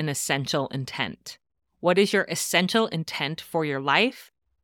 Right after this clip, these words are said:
What is the area where you are making the biggest contribution or where you would like to make the biggest contribution? And this focus on your area of highest contribution, I think, makes Greg's work unique because it's not just about simplifying for the sake of simplifying.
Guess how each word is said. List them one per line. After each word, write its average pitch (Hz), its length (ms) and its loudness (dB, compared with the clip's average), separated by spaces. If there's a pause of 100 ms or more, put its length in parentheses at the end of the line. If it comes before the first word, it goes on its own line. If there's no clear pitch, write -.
(120)
What 180 200 4
is 208 160 4
the 190 240 0
area 165 360 2
where 151 140 0
you 151 160 -2
are 147 80 -2
making 139 320 -4
the 147 60 -2
biggest 147 320 -2
contribution 156 840 0
or 151 180 0
where 151 240 0
you 151 280 -4
would 147 180 -2
like 131 440 -4
to - 140 -6
make 131 260 -4
the 117 60 -10
biggest 123 300 -6
contribution? 117 720 -6 (760)
And 190 140 2
this 262 160 2
focus 147 480 -2 (100)
on 139 600 -4 (120)
your 139 460 -2
area 143 460 -2
of 127 80 -6
highest 135 400 -4
contribution, 143 800 -6
I 143 60 -6
think, 147 320 -6
makes 147 320 -4
Greg's 156 400 -2
work 127 280 -4
unique 127 600 -6 (580)
because 190 320 -2
it's 208 180 -6
not 185 300 2
just - 260 -6
about 294 280 0
simplifying 160 800 -2
for 156 120 -6
the 139 120 -6
sake 135 260 -2
of - 100 -10
simplifying. - 840 -8